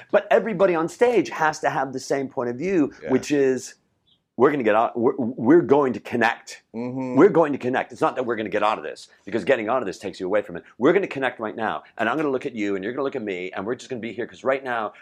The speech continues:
Speaker 1: how many of us on this stage are not here right now because we're sitting in the audience judging us.
Speaker 2: Yeah.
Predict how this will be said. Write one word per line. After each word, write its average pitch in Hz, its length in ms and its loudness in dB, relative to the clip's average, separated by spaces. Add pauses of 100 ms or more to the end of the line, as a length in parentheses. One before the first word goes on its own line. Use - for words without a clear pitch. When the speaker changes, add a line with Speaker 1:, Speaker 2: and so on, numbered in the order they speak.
(140)
Speaker 1:
how 160 220 0
many 170 200 -2
of 139 100 -2
us 127 160 -2
on 143 220 -4
this 170 180 -4
stage 110 460 -2 (180)
are 113 180 2
not 120 320 -4
here 143 220 -4
right 107 220 -2
now 98 320 -6 (120)
because 104 340 -4
we're 123 260 -4
sitting 113 340 -4
in 95 80 -6
the 101 180 -6
audience 123 640 0 (260)
judging 90 500 0
us. 78 300 -12
Speaker 2:
Yeah. 92 320 -4